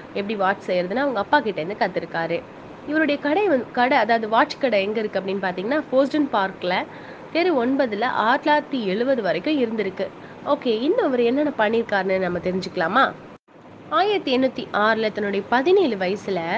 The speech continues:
பாண்டு ஒரு சூரிய ஒளிமறைப்பை கண்டுபிடிச்சிருக்காரு. இது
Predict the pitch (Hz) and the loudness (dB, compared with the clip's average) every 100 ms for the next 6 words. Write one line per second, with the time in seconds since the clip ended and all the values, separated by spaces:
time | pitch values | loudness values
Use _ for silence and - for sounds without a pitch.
0 | 269 - - - - - 247 285 359 254 | -6 -12 -16 -18 -18 -6 -2 2 4 2
1 | 277 - 226 240 - 349 392 392 311 311 | 0 -2 -2 -2 -2 0 2 4 2 2
2 | 226 240 262 226 175 - 214 - - - | 0 0 0 -2 -4 -6 -8 -8 -18 -18
3 | - - 202 180 160 160 175 - 170 165 | -14 -6 -4 -2 -4 -8 -10 -6 -6 -4
4 | 160 - - - - - - 339 403 381 | -6 -10 -18 -18 -18 -16 -4 0 2 0